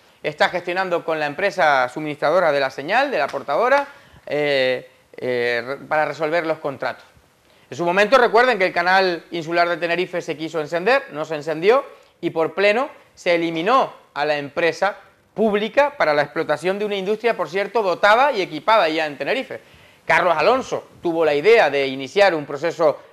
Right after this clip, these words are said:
educativo, decían, lo que menos ha hecho ese canal es educar a los tinerfeños, porque jamás ha dado ningún tipo de lección a nadie, entre otras cosas porque,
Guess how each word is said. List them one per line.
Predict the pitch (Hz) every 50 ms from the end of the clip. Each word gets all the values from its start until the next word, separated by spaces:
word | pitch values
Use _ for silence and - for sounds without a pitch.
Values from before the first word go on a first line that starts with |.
| _ _
educativo, | - 180 185 190 196 165 180 180 170 - 262 285 269 226 170
decían, | 156 151 147 - 262 262 185 113 104 - - _ _
lo | - 147 160 160
que | 175 170
menos | 196 214 220 220 214
ha | 208 208 214
hecho | 202 - 208
ese | 185 - 202
canal | 190 185 185 196 220 240
es | 240 226 214 202 -
educar | 170 165 160 160 - 269 277 185 - - - - _ _ _ _ _ _ _ _ -
a | 156 165
los | 160 151
tinerfeños, | - 165 156 151 - 254 269 226 156 113 - -
porque | 143 123 - 151 143
jamás | - 160 156 175 233 233 180 - - - - _ _ -
ha | - 160 160
dado | 160 170 165 165 160 151 139 -
ningún | 160 160 165 170 170 147
tipo | 151 165 143 160 156
de | 156 151
lección | 147 147 147 - - 185 185 196 - -
a | 185
nadie, | 190 202 196 202 247 254
entre | 214 165 175
otras | 165 180 170
cosas | - 185 165 196 196 -
porque, | 180 160 143 156 143 135